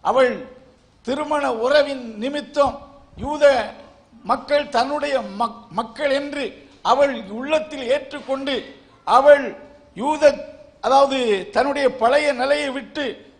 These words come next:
கர்த்தரிடத்தில் வருவதற்கு உறுதியாயிருந்தாள். ஆண்டவர் உறுதியாயிருந்த அவளை ஆண்டவர் அற்புதமாக ஆசீர்வதித்ததை பார்க்கிறோம். ஒருவா went back, but Ruth went forward.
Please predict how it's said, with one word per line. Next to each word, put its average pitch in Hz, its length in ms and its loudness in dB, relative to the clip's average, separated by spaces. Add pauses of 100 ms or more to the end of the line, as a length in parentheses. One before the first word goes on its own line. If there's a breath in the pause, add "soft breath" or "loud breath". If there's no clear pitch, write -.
கர்த்தரிடத்தில் 285 760 -2
வருவதற்கு 262 760 -2
உறுதியாயிருந்தாள். 277 840 2 (1000)
ஆண்டவர் 247 840 -2 (300)
உறுதியாயிருந்த 262 1120 0
அவளை 220 640 -2 (360)
ஆண்டவர் 233 720 -4 (340)
அற்புதமாக 240 960 -2
ஆசீர்வதித்ததை 220 880 -2
பார்க்கிறோம். 170 480 -6
ஒருவா 359 720 8 (180)
went 349 260 10
back, 320 260 8 (480)
but 262 180 -2
Ruth 415 320 2 (240)
went 311 220 6 (100)
forward. 349 440 8